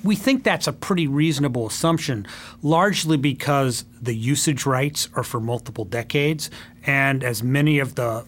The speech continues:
listeners here will recognize, the present value of anything fifty to seventy years from now is pretty close to zero.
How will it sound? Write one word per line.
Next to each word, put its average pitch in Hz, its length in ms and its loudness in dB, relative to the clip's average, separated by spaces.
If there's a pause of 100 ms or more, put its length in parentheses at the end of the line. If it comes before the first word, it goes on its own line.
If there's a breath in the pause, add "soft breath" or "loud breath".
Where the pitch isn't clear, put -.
listeners 139 600 -2
here 196 340 2
will 139 240 2
recognize, 135 580 0
the 131 80 -8
present 160 400 0
value 139 400 2
of 113 100 -4
anything 135 680 0
fifty - 420 -8
to 113 80 -8
seventy 123 440 -4
years 113 320 -6
from 123 120 -8
now 123 140 -8
is 127 120 -12 (300 loud breath)
pretty 131 220 -4
close 120 400 -6
to 113 100 -10
zero. 131 540 -2